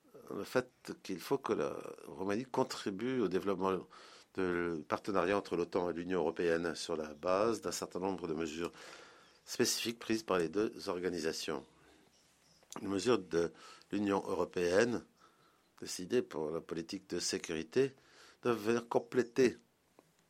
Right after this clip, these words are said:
les, euh, actions de l'Alliance. Il faut éviter tout chevauchement. Nous sommes confrontés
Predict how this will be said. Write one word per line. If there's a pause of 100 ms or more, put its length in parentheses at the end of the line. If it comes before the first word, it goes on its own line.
(640)
les,
euh, (1900)
actions (920)
de
l'Alliance.
Il
faut
éviter
tout
chevauchement. (840)
Nous
sommes
confrontés